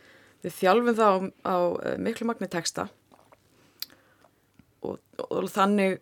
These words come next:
lærir tauganetið að leysa þetta verkefni. Á það er í rauninni, við hugsum þetta svolítið eins og vélþýðingu, ef þið þekkið það, þar sem við þýðum frá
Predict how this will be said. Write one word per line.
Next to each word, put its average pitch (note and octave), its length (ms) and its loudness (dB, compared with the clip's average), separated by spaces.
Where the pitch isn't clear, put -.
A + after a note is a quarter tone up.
lærir F#3+ 400 4
tauganetið F3 560 2
að E3 240 2
leysa E3 540 -2
þetta D#3 240 -6
verkefni. D#3+ 480 -6
Á F3 160 -2
það F3 220 4
er F3 160 4
í - 80 0
rauninni, F#3+ 480 4
við F#3+ 140 2
hugsum A3 340 0
þetta G#3+ 160 -2
svolítið A3 460 0
eins G#3+ 160 -2
og G3+ 240 0
vélþýðingu, A#3 720 4
ef G#3 80 4
þið G3+ 80 -6
þekkið G#3 240 -6
það, A3 160 -4
þar G3+ 80 -2
sem F#3 160 -4
við F3 160 -6
þýðum A3+ 240 -2
frá F#3 100 4